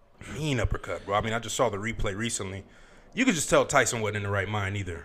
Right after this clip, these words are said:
Like, I mean, they, they did the fight in Japan, for one. Don King's f-, feeding him coke and Japanese hookers the whole weekend. I mean, it's just a recipe for disaster. Cus D'Amato had just died. If you know anything about Mike Tyson's story, that's a great redemption.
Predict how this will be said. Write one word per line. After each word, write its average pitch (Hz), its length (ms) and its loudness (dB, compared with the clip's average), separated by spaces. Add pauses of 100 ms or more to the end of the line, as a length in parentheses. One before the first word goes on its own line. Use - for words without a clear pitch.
(160)
Like, 104 140 -4
I 113 40 0
mean, 120 140 -2
they, 139 80 2
they 131 200 -6
did 160 140 4
the 160 60 -4
fight 139 180 4
in 120 60 -4
Japan, 104 460 4
for 98 120 -6
one. 98 400 -2 (380)
Don 123 280 4
King's 131 420 -2
f-, - 180 -14 (120)
feeding 143 360 -4
him 113 100 -2
coke 131 340 2
and 113 120 -2
Japanese 117 440 2
hookers 113 320 -2
the 98 100 -4
whole 104 160 0
weekend. 110 380 -4
I 113 40 -4
mean, 110 180 -4 (420)
it's 110 100 -6
just 127 300 -4
a 113 80 -4
recipe 131 400 4
for 110 120 -2
disaster. 98 520 -4 (1200)
Cus - 220 0
D'Amato 113 340 4
had 113 100 0
just 104 220 -4
died. 107 240 4
If 101 100 -4
you 170 60 -2
know 147 100 6
anything 117 220 0
about 107 180 2
Mike 104 200 0
Tyson's 104 340 0
story, 104 400 0 (640)
that's 113 100 -6
a 98 60 -2
great 117 320 2
redemption. 101 580 -2